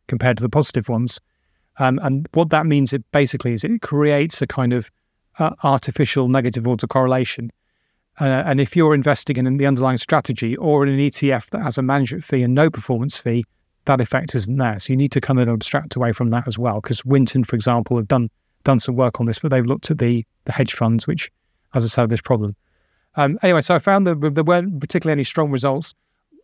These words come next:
Where I found the strongest result, and it still wasn't that strong, we're looking at the one-year performance. I should also say as well, I wasn't doing quite the same thing here. What I was doing here was, was looking at the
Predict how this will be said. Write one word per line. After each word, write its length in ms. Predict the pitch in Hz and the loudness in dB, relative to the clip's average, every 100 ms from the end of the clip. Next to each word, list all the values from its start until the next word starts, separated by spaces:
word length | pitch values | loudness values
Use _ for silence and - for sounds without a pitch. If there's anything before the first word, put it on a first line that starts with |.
| _ _ - | _ _ -4
Where 280 | 165 190 | 2 4
I 100 | 190 | 4
found 340 | 175 190 165 151 | 2 2 2 2
the 80 | 147 | -2
strongest 500 | - 175 170 143 - | 0 0 2 0 -2
result, 360 | 117 127 131 | -2 -2 -2
and 100 | 131 | -4
it 80 | 156 | -4
still 200 | - 165 | -2 0
wasn't 280 | 143 131 120 | 0 -2 0
that 200 | 147 185 | 0 -2
strong, 400 | - 127 110 113 _ _ _ - | -4 -4 -4 -6 _ _ _ -4
we're 240 | 151 147 | 2 4
looking 360 | 151 143 143 139 | 2 2 2 2
at 200 | 135 - | 0 0
the 140 | 131 | 0
one-year 540 | 127 139 156 139 135 127 | 0 2 2 4 2 0
performance. 720 | 107 - 120 104 147 - - _ _ _ _ _ _ _ _ _ _ | -4 -2 -2 -4 -8 -10 -14 _ _ _ _ _ _ _ _ _ _
I 100 | 165 | -2
should 160 | 156 165 | 2 2
also 240 | 165 170 | 2 0
say 260 | - 151 135 | 0 0 0
as 100 | 120 | 0
well, 260 | 135 127 | 0 0
I 60 | 135 | 0
wasn't 280 | 160 208 180 | -2 -2 0
doing 200 | 175 160 | 2 0
quite 380 | - 180 170 | 0 2 2
the 60 | 170 | 0
same 280 | - 151 135 | -2 0 0
thing 220 | 156 143 | 0 -2
here. 200 | 120 117 - _ _ | -2 -4 -8 _ _
What 120 | 156 156 | 0 2
I 60 | |
was 180 | 165 147 | 2 2
doing 220 | 151 151 | 0 2
here 240 | 131 139 131 | 2 0 0
was, 220 | 131 - | -2 -2
was 200 | 143 123 | -4 -2
looking 340 | 143 - 143 143 | -2 0 0 2
at 240 | 147 190 | 0 0
the 320 | 131 131 131 | 0 2 0